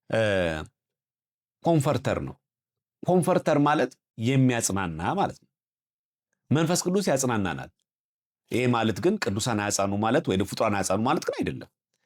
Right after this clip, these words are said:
ለምሳሌ የሐዋርያት ሥራ ምዕራፍ አስራ ስድስት ቁጥር አርባ ላይ «ከወህኒውም ወጥተው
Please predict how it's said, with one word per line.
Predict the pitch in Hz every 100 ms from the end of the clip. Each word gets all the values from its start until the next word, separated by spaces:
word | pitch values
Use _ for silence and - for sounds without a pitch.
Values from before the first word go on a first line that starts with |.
| _ -
ለምሳሌ | 107 104 107 156
የሐዋርያት | 202 95 107 98
ሥራ | - 101
ምዕራፍ | 95 98 95
አስራ | 95
ስድስት | 87 85 87
ቁጥር | - 95
አርባ | 92 87
ላይ | 113 214 320 _ _ _ _ _ _ -
«ከወህኒውም | 170 180 170 170 165 156 143 117
ወጥተው | 110 135 - 233